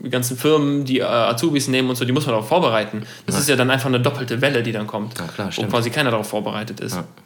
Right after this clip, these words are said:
Speaker 1: Ja, aber so, das sind so Themen, die uns beschäftigen, die uns
Speaker 2: Ja.
Speaker 1: irgendwie immer mal wieder,
Speaker 2: Mich
Speaker 1: äh,
Speaker 2: beschäftigt gerade auch noch was anderes. Ich
Speaker 1: Ja.
Speaker 2: muss mal Pipi machen.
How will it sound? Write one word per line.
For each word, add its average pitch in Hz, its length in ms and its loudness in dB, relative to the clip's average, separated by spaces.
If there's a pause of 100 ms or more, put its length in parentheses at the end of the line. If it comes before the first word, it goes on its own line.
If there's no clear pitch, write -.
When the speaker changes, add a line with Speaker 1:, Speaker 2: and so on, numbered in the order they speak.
(1300)
Speaker 1:
Ja, 127 60 6
aber 117 140 2
so, 170 500 2 (800)
das 139 160 0
sind 165 140 -2
so 151 80 0
Themen, 143 260 0
die 131 100 -2
uns 127 160 -2
beschäftigen, 120 580 -8 (240)
die - 100 -4
uns 120 160 -4
Speaker 2:
Ja. - 80 -2
Speaker 1:
irgendwie 123 280 -2
immer 123 160 0
mal 117 160 -2
wieder, 117 360 -2 (580)
Speaker 2:
Mich 107 140 -4
Speaker 1:
äh, - 20 -2
Speaker 2:
beschäftigt 131 400 2
gerade 120 160 2
auch 127 40 2
noch 117 120 2
was 104 160 0
anderes. 110 380 -2
Ich - 140 -2
Speaker 1:
Ja. 117 100 2
Speaker 2:
muss 120 180 0
mal 107 140 0
Pipi 101 260 -2
machen. 90 300 -2